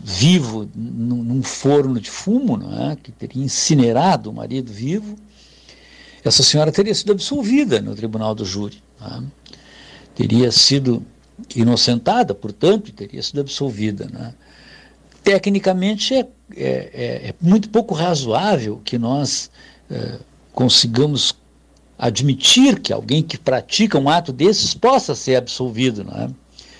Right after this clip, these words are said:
Aqui na nossa cidade, data não muito distante, não é? Um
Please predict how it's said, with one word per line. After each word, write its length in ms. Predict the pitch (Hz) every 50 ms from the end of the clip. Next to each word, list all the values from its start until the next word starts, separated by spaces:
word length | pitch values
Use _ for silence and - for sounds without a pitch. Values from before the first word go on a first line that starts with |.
| - - - - - - - - -
Aqui 240 | - 110 - - 135
na 120 | 131 127
nossa 280 | 127 131 131 131 - 143
cidade, 760 | - - 170 156 147 139 139 147 165 165 160 202 214 165 113 - - _ _ _ _ _ _ _ _ _ _ _ _ _ _ _ _ _ _ _ -
data 440 | 120 113 110 107 117 117 113 - 123
não 160 | 123 123 123
muito 300 | 123 123 131 131 - 127
distante, 720 | 117 - - - - 135 135 170 202 196 - - - 117
não 160 | 107 107 113
é? 60 | 120 127
Um 240 | 131 131 127 120